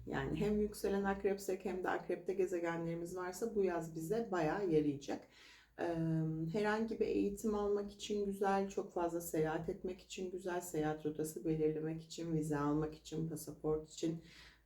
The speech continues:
eee, bunları destekliyor. Veya atanma ile ilgili bir gündemimiz varsa, önemli bir sınav, önemli bir mülakat, bu konularla ilgili desteklendiğimizi söyleyebilirim Jüpiter transitiyle birlikte. Yılın ikinci bombası,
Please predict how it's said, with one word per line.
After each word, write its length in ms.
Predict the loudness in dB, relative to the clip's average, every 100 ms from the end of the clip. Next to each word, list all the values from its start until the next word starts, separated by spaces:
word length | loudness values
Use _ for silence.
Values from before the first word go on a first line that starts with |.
| -4
eee, 200 | 0 2
bunları 420 | 4 2 2 2
destekliyor. 800 | 2 0 -4 -4 -4 2 2 2 -4 -16 -20 -4 4
Veya 280 | 6 6
atanma 600 | 4 2 2 0 2 2 2
ile 180 | 4
ilgili 460 | 4 2 0 -2 4
bir 120 | 4
gündemimiz 720 | 4 -2 0 -2 0 -2 -2 0
varsa, 420 | 0 0 0 2
önemli 460 | 2 4 6 6
bir 60 | 4
sınav, 420 | 0 2 4 4
önemli 520 | 4 4 2 2 0
bir 40 | 2
mülakat, 720 | 2 2 2 2 -2 -6 -6
bu 100 | -8
konularla 540 | 0 2 2 2 4 4
ilgili 360 | 2 -2 0
desteklendiğimizi 960 | 0 2 0 0 -2 -2 -4 -4 -4 -6
söyleyebilirim 840 | -4 0 4 4 4 2 0 0
Jüpiter 520 | -4 -10 -6 -4 -4
transitiyle 720 | -4 -4 -4 -6 -6 -2 0 2
birlikte. 600 | 2 0 -8 -12 -12 -18 -20 -20 -20 -20 -20 -20 -20 -20 -20 -20 _ 4
Yılın 320 | 6 6 4
ikinci 480 | 0 0 0 2 2
bombası, 720 | 2 0 -2 -4 2 2 2